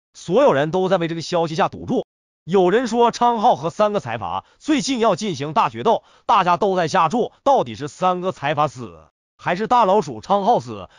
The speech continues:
大家想到最近昌浩的队伍全都不明不白的死了，大部分人都相信昌浩，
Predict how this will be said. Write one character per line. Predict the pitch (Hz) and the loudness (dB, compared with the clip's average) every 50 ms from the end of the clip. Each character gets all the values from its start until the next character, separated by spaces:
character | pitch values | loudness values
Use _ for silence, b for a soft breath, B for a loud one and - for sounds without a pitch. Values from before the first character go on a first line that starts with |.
| b b b | b b b
大 | - 269 226 196 | 0 0 2 2
家 | 214 214 196 | 2 2 0
想 | - 165 139 120 | 0 -2 -2 -2
到 | 165 170 | -2 -4
最 | - - 233 196 | -4 -4 -6 -4
近 | 160 220 196 | -2 -4 -4
昌 | - - 196 202 190 170 | -2 0 2 2 2 2
浩 | 233 214 | 2 0
的 | 175 | 0
队 | 151 226 214 | 0 0 0
伍 | 180 156 135 | 2 0 0
全 | 120 - - 139 147 170 | -4 -4 -4 -4 -2 -2
都 | 185 | -2
不 | 160 226 233 180 | -2 -2 -2 -2
明 | 156 147 165 175 | -2 -2 -4 -4
不 | 202 170 | -4 -2
白 | 123 113 131 | -2 0 0
的 | 156 175 | 0 -2
死 | - 120 | -4 -6
了， | 104 110 147 160 - | -4 0 0 0 2
大 | - 311 330 269 208 | 4 4 4 4 2
部 | 214 247 | 0 -4
分 | 185 185 190 | -4 -4 -2
人 | 165 175 196 | -2 -2 -2
都 | 196 196 | -2 -4
相 | 175 - 214 214 220 214 | -2 2 2 2 2 2
信 | 185 226 175 | -2 -6 -4
昌 | - 190 175 170 170 | 0 0 0 2 4
浩， | 190 208 147 | 2 2 2